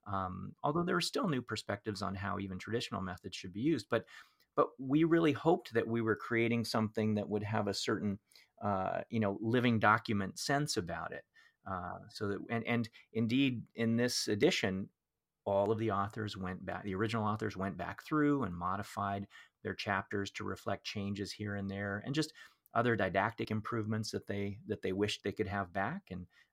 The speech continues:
uh, and we gave them the opportunity. So I'm, uh, I'm happy that this has, uh,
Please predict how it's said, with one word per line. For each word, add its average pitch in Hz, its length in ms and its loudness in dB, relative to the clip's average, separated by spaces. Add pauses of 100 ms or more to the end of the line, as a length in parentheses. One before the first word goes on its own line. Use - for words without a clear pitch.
(120)
uh, 95 280 -6
and 95 80 -8
we 98 80 -4
gave 98 240 -2
them 95 120 -4
the 92 80 -8
opportunity. 90 680 -8
So - 160 -8
I'm, 104 180 -2 (420)
uh, 110 240 2
I'm 127 120 4
happy 139 460 2
that 101 180 -2
this 104 220 -2
has, 98 380 -4
uh, 92 320 -2